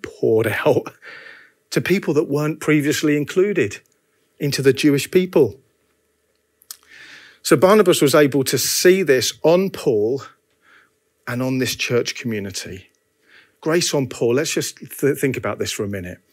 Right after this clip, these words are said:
The other apostles, the other followers of Jesus would have been really cautious about this. And, and rightly so. Remember this man, Saul, Paul, breathing out threats of murder <laughs> just a little while before this.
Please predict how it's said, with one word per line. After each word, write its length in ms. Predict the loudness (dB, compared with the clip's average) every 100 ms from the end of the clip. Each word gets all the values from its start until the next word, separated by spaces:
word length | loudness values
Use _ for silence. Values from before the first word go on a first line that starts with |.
| _ _ -20 -2
The 120 | 4
other 240 | 6 6 4
apostles, 500 | 2 -2 -4 -4 0
the 100 | 0
other 160 | 2
followers 520 | 0 2 4 4 4 2
of 100 | 0
Jesus 380 | 0 -2 -4
would 100 | -2
have 60 | 0
been 180 | 0 2
really 240 | 2 2
cautious 480 | -2 -8 -8 -8 -10
about 300 | -10 -12 -10
this. 340 | -12 -12 -16 -18 _ _ _ _ -4
And, 140 | 0
and 200 | 4 6
rightly 300 | 6 6 2
so. 320 | -2 -4 -8 -4
Remember 360 | 0 2 4 4
this 220 | 4 0
man, 300 | -2 -2 -4
Saul, 440 | 0 4 6 4
Paul, 440 | 2 0 2 2 0 -20 -20 _
breathing 520 | 2 4 4 2 0
out 220 | 0 -4
threats 500 | -6 -2 0 0 -2
of 200 | -2 -2
murder 560 | -4 -2 0 0 -2 -6 -8 -12 _ -20
<laughs> 400 | -20 _ _ _
just 260 | 2 2 4
a 20 |
little 260 | 4 4
while 420 | 4 6 4 2 -4 _ _ _ _ _ _ _
before 380 | -4 0 2 2
this. 420 | -2 -6 -10 -14